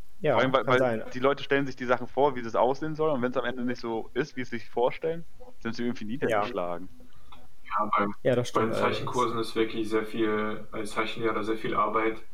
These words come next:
Speaker 3: die Zeichenschule aufzubauen, ja, und zu motivieren, weiterzumachen, auch wenn die Zeichnung mal nicht so klappt. Und man sagt,
Speaker 2: Ja.
Speaker 3: und für mich ist es mittlerweile völlig okay, wenn, wenn Sachen nicht klappen. Fehler gehören einfach total zum, zum Leben dazu,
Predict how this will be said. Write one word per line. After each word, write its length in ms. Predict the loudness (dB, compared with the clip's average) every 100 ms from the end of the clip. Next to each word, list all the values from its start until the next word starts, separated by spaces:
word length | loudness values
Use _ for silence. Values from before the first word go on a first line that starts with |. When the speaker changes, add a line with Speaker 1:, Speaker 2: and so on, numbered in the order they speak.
| -6 -6 -8 -6 -2
Speaker 3:
die 300 | 2 2 0 0
Zeichenschule 540 | -2 0 -2 0 2
aufzubauen, 720 | 2 0 0 2 4 4 2
ja, 80 | 2
und 140 | 0 0
zu 120 | -4
motivieren, 480 | -4 0 2 2 2
weiterzumachen, 640 | 0 -2 -2 -2 0 -2
auch 120 | -2
wenn 120 | -2
die 100 | -2
Zeichnung 580 | 0 0 2 -2 -2 -4 -6 -6 -6 -6 -6 -4
mal 280 | -2 0 0
nicht 180 | 0 -2
so 120 | -2
klappt. 480 | 0 0 -2 -6 -6
Und 260 | -6 -6 -6 -4
man 200 | -2 0
sagt, 280 | 0 0 -4 -6 -6 -6
Speaker 2:
Ja. 220 | -4 -4 -6 -4
Speaker 3:
und 240 | -2 -2
für 180 | -2 0
mich 240 | 0 2
ist 120 | 0 0
es 160 | 0
mittlerweile 480 | 0 0 2 2 2
völlig 340 | 2 0 0
okay, 320 | -2 -2 0 0
wenn, 380 | 0 -2 -4
wenn 140 | -4 -2
Sachen 260 | -2 -2
nicht 140 | -6 -4
klappen. 440 | -2 -2 -4 -6
Fehler 300 | -2 0 2 0
gehören 360 | 0 0 0
einfach 260 | -2 -2 -4
total 480 | -4 -2 -2 -2 -4 -6 -6 -6 -6 -6 -4
zum, 540 | 0 2 2 -2 -4 -4 -4
zum 220 | -2 0
Leben 320 | 2 0 0
dazu, 560 | -2 -2 0 0 -2